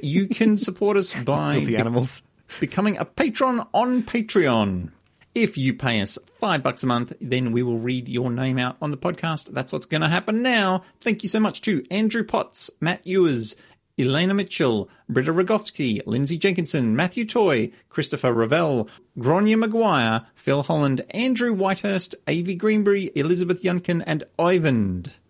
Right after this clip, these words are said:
Speaker 1: You'll notice that those names are always mixed up. That's the,
Speaker 2: Mm.
Speaker 1: that's the effort that I go to, listeners, to make sure that it's equalized for you all.
Speaker 2: He randomizes it.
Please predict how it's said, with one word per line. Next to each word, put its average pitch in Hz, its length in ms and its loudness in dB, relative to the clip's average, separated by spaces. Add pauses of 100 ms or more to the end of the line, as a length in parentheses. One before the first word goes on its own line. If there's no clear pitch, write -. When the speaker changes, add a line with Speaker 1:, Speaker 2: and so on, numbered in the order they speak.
(240)
Speaker 1:
You'll 147 140 2
notice 226 240 0
that 147 140 -6
those 127 180 2
names 131 320 2
are 107 100 2
always 214 960 0
mixed 220 380 -2
up. - 300 -4 (220)
That's 107 240 -2
the, 175 140 2
Speaker 2:
Mm. 139 300 0 (100)
Speaker 1:
that's 196 240 -2
the - 180 -6
effort 220 360 -2
that 208 120 0
I 196 100 4
go 185 260 2
to, 131 340 0
listeners, 107 640 0
to 160 100 2
make 151 240 0
sure 156 260 0
that 139 140 0
it's - 160 -6 (120)
equalized 123 800 0
for 117 140 -6
you 110 240 -2
all. 113 640 -4
Speaker 2:
He 123 160 -4
randomizes 110 960 -2
it. - 140 -20